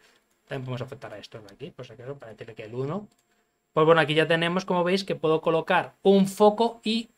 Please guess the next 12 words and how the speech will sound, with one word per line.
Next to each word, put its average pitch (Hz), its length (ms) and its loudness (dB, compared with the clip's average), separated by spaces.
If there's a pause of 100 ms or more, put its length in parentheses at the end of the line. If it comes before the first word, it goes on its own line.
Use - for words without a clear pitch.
(320)
mi 175 240 0
cuadro 202 440 2
estaría 190 440 -2
por 190 260 6
delante 185 560 0 (300)
del 147 220 0
foco 139 260 -2
que 143 80 0
teníamos 131 600 -2
en 139 180 -6
la 131 100 -4
pared. 98 240 -14